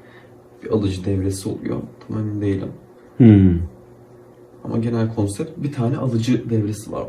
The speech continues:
Speaker 1: burada. Bu alıcı devresi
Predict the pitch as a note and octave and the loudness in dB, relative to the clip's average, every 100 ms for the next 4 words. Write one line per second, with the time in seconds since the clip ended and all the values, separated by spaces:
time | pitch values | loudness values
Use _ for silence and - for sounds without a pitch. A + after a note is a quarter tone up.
0 | - - - - - - - - - - | -8 -8 -8 -12 -20 -20 -20 -20 -20 -20
1 | - - - - A#2+ A#2 A#2 A#2+ B2+ C3 | -20 -20 -20 -12 -4 -2 -2 -2 0 2
2 | G2 F#2 - | 2 -2 -6